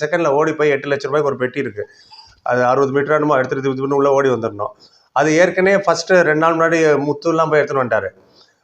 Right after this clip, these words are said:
அதுவெல்லாம் சின்ன சின்ன அமௌண்ட்லேருந்து ஸ்டார்ட் ஆச்சு. அஹ், முத்து ஒரு வாட்டி எடுத்தாரு. And, அஹ், பவித்ரா அவங்க ஒரு வாட்டி, அப்ப வேற ஒரு பெரிய,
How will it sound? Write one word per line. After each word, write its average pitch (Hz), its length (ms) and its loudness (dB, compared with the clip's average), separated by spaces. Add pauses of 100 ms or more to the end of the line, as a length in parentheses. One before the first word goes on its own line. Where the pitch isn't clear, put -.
(160)
அதுவெல்லாம் 147 520 2
சின்ன 165 220 -2
சின்ன 160 220 0
அமௌண்ட்லேருந்து 156 340 2
ஸ்டார்ட் 139 320 -2
ஆச்சு. 131 460 -2
அஹ், 117 320 0
முத்து 139 320 -4
ஒரு 143 140 2
வாட்டி 131 240 0
எடுத்தாரு. 120 400 -2 (500)
And, 117 280 -4
அஹ், 98 440 -2 (160)
பவித்ரா 143 420 0
அவங்க 127 280 0
ஒரு 135 100 2
வாட்டி, 127 200 0
அப்ப 123 280 0
வேற 160 200 4
ஒரு 135 200 2
பெரிய, 131 420 0